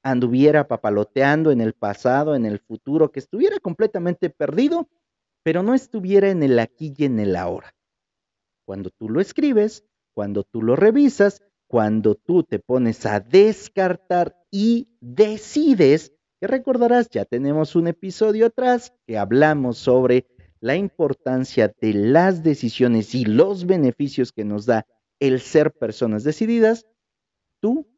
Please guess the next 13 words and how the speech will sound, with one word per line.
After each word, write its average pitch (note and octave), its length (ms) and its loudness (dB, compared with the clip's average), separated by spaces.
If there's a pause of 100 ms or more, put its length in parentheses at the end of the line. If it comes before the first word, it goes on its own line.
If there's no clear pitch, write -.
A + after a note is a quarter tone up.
(140)
puedes C3+ 460 0
concentrarte B2 920 -2
y A#2 100 -4
trabajar B2+ 840 -2
de D3+ 160 4
manera A#2+ 460 0 (340)
mucho D#3 580 -4 (120)
más F#3 560 -2 (1200)
eficaz C3+ 1040 -6
y A2 220 -4
eficiente B2 800 -6 (400)
en A#2+ 220 -2
cada B2 580 -2